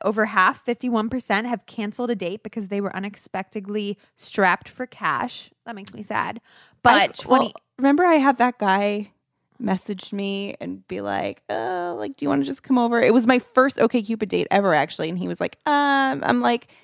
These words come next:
Speaker 2: kinda strapped for cash right now. Do you wanna come over and I'll make us cocktails and we can watch T V?"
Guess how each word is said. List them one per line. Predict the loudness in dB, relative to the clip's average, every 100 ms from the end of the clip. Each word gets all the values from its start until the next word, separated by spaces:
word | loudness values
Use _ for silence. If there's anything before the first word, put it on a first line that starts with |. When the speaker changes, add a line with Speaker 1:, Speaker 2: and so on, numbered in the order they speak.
| _ _
Speaker 2:
kinda | 4 6
strapped | 6 6 4
for |
cash | 2 2 4
right | 2 2
now. | 2
Do | 0 0
you |
wanna | -2 -4
come | -6 -4 0
over | 2 2 2 2 -2 _ _
and | 2
I'll | 2
make | 2 0
us | -4
cocktails | 0 -2 0 -2 -2
and | -2
we | -4
can | -2
watch | -2 -2 -4 -12 -18 _ _
T | -6 -4
V?" | 0 -2 -2 -6